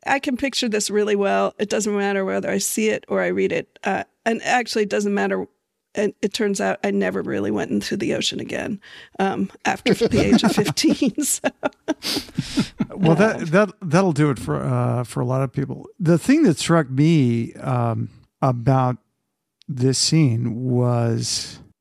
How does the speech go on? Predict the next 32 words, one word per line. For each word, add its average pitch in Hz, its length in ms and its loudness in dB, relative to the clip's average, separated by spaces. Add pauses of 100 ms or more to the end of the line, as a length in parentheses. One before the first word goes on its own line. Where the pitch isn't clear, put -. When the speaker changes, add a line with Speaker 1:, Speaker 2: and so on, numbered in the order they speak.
(140)
Speaker 2:
where 143 920 2
it 147 180 -2
was 123 600 -4 (200)
shot 151 280 2
at, 117 320 -4
the, 123 360 0
the 139 200 0
eye 147 240 2
line 127 540 4
and 120 500 0
the 120 360 0 (100)
perspective. 131 640 -2
Speaker 1:
Mm-hmm. 208 380 0
Speaker 2:
As 131 260 0
a, 120 560 0
as - 180 -2
an 123 100 2
artist, 147 540 0
I 123 220 -2
was 120 200 -2
struck - 600 -2 (160)
by, 117 560 -4 (920)
and, 214 220 2
and, 185 300 4
you 185 120 6
know, 175 160 6
it's 139 220 0
old 190 340 6
now, 151 320 4
but 120 300 -4
back 147 300 0
then, 135 680 2